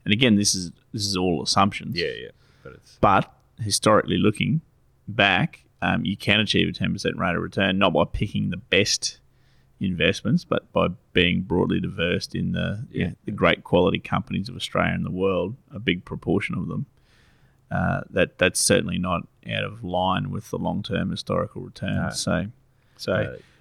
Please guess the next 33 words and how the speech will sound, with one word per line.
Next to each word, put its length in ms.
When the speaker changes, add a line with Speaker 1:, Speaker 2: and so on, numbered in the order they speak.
Speaker 1:
it's 180
one 200
of 80
those 180
things 240
that, 220
that, 220
that 200
compounding, 800
it, 200
it 100
just 280
makes 260
so 240
much 480
of 120
a 40
difference 440
down 260
the 80
track. 420
Speaker 2:
Well, 120
it's, 140
it's, 200
it's 180
really 380
not 280
a 40
natural 580
way 480
for 180
us 140
to 120